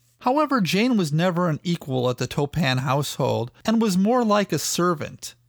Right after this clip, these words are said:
At school, she was a popular girl but told exaggerated lies about herself. Her father sailed the world and her brother fought at Gettysburg, she would tell her friends. But besides that, she seemed to fit in well and was known as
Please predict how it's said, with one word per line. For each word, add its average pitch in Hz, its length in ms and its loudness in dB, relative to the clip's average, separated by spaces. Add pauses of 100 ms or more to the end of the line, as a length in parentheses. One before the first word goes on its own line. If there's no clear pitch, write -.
(720)
At 156 120 0
school, 233 400 0
she - 140 -4
was 190 140 -4
a 233 60 -2
popular 196 560 0
girl 156 320 0
but 160 160 -4
told 240 380 -2
exaggerated 180 840 0
lies 170 380 2
about 123 260 0
herself. - 720 -8
Her 139 120 0
father 175 420 2
sailed 185 640 0
the 180 60 2
world 151 500 2
and 170 120 2
her 240 100 2
brother 202 420 2 (140)
fought 233 440 0
at 190 240 0
Gettysburg, 139 800 0 (140)
she - 220 -4
would 127 220 -2
tell 127 200 0
her 120 120 0
friends. 123 600 -4 (640)
But 180 140 -4
besides 220 460 0
that, 220 340 0
she - 220 -2
seemed 320 320 -2
to 294 80 0
fit - 320 -4
in 247 220 2
well 247 280 4
and 170 160 2
was 170 180 0
known 233 280 2
as 233 280 -2